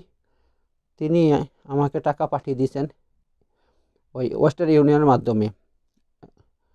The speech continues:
সাতশো plus একশো, আটশো রিয়াল পাঠিয়েছেন। তো তিনার আমি ওষুধগুলো আমি কিনে, আজকে কিনেছি তিনবার। ওই টাকা ওঠানোর জন্য আমি দুবার গিয়েছিলাম, ঠিক আছে? যাওয়ার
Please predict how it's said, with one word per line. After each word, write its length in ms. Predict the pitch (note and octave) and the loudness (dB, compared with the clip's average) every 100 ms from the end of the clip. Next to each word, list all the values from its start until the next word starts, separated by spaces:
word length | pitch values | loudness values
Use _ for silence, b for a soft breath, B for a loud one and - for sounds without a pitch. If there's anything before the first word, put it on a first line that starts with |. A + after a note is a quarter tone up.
| _ _ _ - | _ _ _ 0
সাতশো 440 | D#3 D#3 - F#3+ C4 _ _ _ _ - | 2 2 2 4 4 _ _ _ _ -4
plus 220 | D3+ F3 D#3+ | 0 2 0
একশো, 200 | D3+ - B2 C3+ | -4 -2 -2 -2
আটশো 220 | - E3+ C#3+ | -2 0 2
রিয়াল 160 | C#3+ - | 2 0
পাঠিয়েছেন। 400 | C3 B2 - F3+ F3+ _ _ _ _ _ - | -8 -12 -10 -10 -12 _ _ _ _ _ -12
তো 100 | C#3+ D3 | -8 -2
তিনার 220 | D#3 D#3 D3+ | 4 4 4
আমি 120 | D3 C#3+ | 4 4
ওষুধগুলো 400 | C#3+ C#3 C#3+ D3 | 2 -2 0 2
আমি 80 | D#3 - | 0 -2
কিনে, 220 | D#3 E3 G3 _ - | -2 -2 -2 _ -16
আজকে 320 | C#3 - - D#3 - _ _ - | -16 -16 -16 -16 -16 _ _ -2
কিনেছি 280 | F3+ F3+ G3 G3 | 0 0 -2 -2
তিনবার। 300 | F#3 F3+ F#3 _ _ _ _ _ _ _ _ _ _ - | 2 2 2 _ _ _ _ _ _ _ _ _ _ -10
ওই 80 | F3 F#3 | -2 0
টাকা 160 | F3 G3+ | 2 2
ওঠানোর 220 | F#3+ G#3 G3+ | 4 4 6
জন্য 120 | G#3+ | 6
আমি 80 | G#3+ E3 | 6 6
দুবার 180 | E3 D3 | 6 6
গিয়েছিলাম, 300 | B2+ A2+ A2 G#2+ _ _ _ - | 2 0 -8 -12 _ _ _ -12
ঠিক 100 | F3+ | -10
আছে? 120 | A3 E3 _ _ _ _ _ _ | -8 -12 _ _ _ _ _ _
যাওয়ার 260 | C#3+ D3 | 2 2